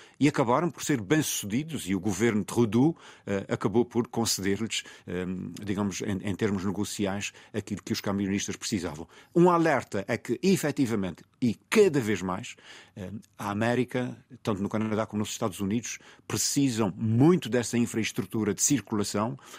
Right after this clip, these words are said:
eh, tanto a nível de comboios, nós vimos isso, isso recentemente com o Congresso americano a fazer concessões, eh, às grandes companhias de comboios, e a mesma coisa em relação aos camionistas.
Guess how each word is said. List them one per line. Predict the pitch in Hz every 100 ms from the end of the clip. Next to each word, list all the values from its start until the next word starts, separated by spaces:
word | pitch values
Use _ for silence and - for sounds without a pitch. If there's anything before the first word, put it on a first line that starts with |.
| - -
eh, | 95 95
tanto | - 127
a | 131
nível | 113 117
de |
comboios, | - 107 104 131 151 90
nós | 95
vimos | 101 110 120
isso, | 107 - -
isso | 117 -
recentemente | - - 101 104 107 - -
com | 113 110 95 -
o | 123
Congresso | - 117 110 113 113
americano | 107 104 113 95 - -
a | 120
fazer | 135 117 143
concessões, | - 143 - 113 160 143 90 - - -
eh, | - 90 90 87 -
às | 98 101
grandes | 127 127
companhias | - 110 104 101
de | -
comboios, | 98 98 110 71 - - -
e | 135
a |
mesma | 175 139
coisa | 143 175 180
em |
relação | 160 151 180
aos | -
camionistas. | 160 139 147 131 90